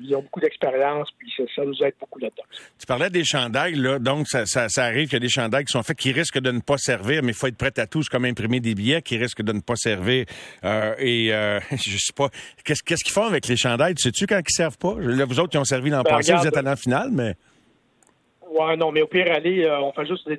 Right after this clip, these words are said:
Speaker 1: écoutes d'écusson de la finale de la Coupe Stanley. Fait que
Speaker 2: Ok.
Speaker 1: le chandail reste le même, en fait, là. Fait qu'on peut s'en servir, euh, au pire aller, la, notre premier set de chandail de l'année suivante, là.
Speaker 2: Qui ramasse tous les objets, genre le gars qui compte un but important, la rondelle ?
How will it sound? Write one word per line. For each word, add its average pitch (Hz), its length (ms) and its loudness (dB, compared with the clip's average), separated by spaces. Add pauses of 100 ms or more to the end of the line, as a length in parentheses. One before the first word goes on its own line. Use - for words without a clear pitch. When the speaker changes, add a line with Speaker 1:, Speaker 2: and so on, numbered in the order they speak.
Speaker 1:
écoutes 160 280 0
d'écusson 156 460 0
de 143 60 -4
la 139 120 2
finale 147 320 0
de 147 60 0
la 139 60 4
Coupe 139 180 -6
Stanley. 143 440 0 (140)
Fait - 80 -6
que - 60 -2
Speaker 2:
Ok. 147 120 4
Speaker 1:
le 143 60 2
chandail 151 260 4
reste 143 280 -2
le 135 120 2
même, 143 300 -2
en 131 180 0
fait, - 160 0 (100)
là. 131 140 2
Fait 139 80 -6
qu'on 139 140 -2
peut 160 100 -2
s'en 143 160 0
servir, 143 480 2
euh, 131 140 2
au 131 100 0
pire 143 220 0
aller, 139 240 0
la, 131 260 0 (400)
notre 151 180 2
premier 156 360 2
set 165 180 4
de 147 80 4
chandail 143 480 2
de 131 60 -4
l'année 135 200 2
suivante, 131 480 -6
là. 117 60 -10 (420)
Speaker 2:
Qui 370 200 2
ramasse 131 460 2 (100)
tous 156 100 0
les 117 240 2
objets, 110 340 2
genre 123 280 0
le 110 100 2
gars 107 160 -2
qui - 80 -10
compte 123 300 -2
un 107 180 2
but 117 460 2
important, 113 680 -2
la 107 160 2
rondelle ? 110 680 0